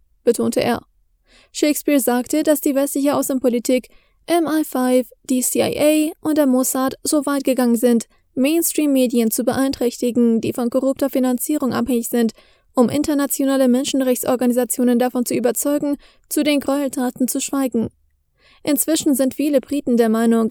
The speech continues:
dass Blair für seine etablierte militärische Rolle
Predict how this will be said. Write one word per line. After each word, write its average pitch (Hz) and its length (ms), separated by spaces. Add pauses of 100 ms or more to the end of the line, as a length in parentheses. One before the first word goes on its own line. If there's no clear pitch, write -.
dass 277 200
Blair 311 280
für 277 160
seine 240 420
etablierte 277 840
militärische 262 680
Rolle 277 300